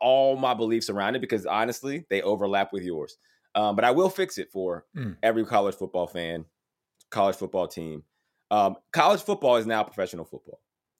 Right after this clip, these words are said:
Speaker 1: Start to wrap your mind around that. This is only going to continue, um, because with N I L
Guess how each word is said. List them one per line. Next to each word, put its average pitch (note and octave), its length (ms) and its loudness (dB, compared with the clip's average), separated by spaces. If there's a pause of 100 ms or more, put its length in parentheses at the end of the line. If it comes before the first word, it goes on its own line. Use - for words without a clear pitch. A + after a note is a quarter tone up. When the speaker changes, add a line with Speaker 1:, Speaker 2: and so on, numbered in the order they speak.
(120)
Speaker 1:
Start - 280 2
to D3 80 -4
wrap C3+ 180 4
your A2 100 -2
mind G2 200 -2
around E2 240 -6
that. D2 160 -14 (260)
This F#2+ 100 -14
is F2+ 100 -14 (160)
only D3 260 4
going C3+ 280 0
to B2+ 120 -10
continue, F2 440 -8 (440)
um, G2 320 2
because F#2+ 380 -6 (260)
with F#2+ 160 -8
N D#3 140 2
I D#3 200 4
L C3+ 500 4